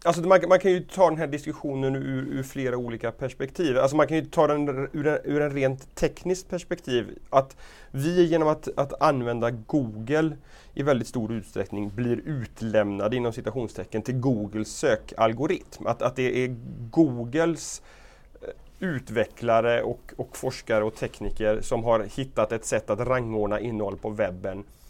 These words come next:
som, som väldigt många av oss förlitar sig på när vi letar efter material. Det, det knyter lite grann an till filterbubblediskussionen som vi hade i förra avsnittet av Digitalsamtal.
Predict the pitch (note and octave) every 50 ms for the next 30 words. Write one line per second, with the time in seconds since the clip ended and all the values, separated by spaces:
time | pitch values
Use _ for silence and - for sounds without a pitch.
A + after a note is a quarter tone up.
0 | - - - - - - - - - C3+ B2 A#2 B2+ - C#3+ B2+ B2 A#2 - B2
1 | C#3+ C#3 A#2 A2 B2+ B2+ A2+ A2+ G#2+ A#2+ G#2 G#2+ - - - B2+ B2 A#2+ A2 -
2 | - C#3 C#3 E3 D#3 - A#2+ G#2+ G#2+ G#2 A2 A2+ B2 B2+ A#2+ - - - G#2+ G#2+
3 | G#2+ - - A#2+ A#2+ A2+ - - D#3+ D#3 A#2 A2 A2 C3 C3 B2 C3 B2 - C#3+
4 | A#2+ - C3 C3 C3+ C3 B2 C3 B2+ A2+ A#2 A2+ A2+ A2 G#2 - - - - -
5 | - G#2+ G#2+ G#2+ G2 - - C3 A2+ - - A2 G2+ G#2 G2 F#2 G2+ G2 F#2+ G#2
6 | G#2 - A2 G2+ - G#2 G#2 G2+ F#2+ - G2+ G#2+ A#2 A2 G2 G2+ - - A#2+ A2
7 | B2 A#2+ G#2+ - - - - - F2 F2 F2 - F#2 F#2 E2+ F#2 F2+ F#2 - G2
8 | F2+ F2+ - F2 F2+ F2+ - F#2+ G2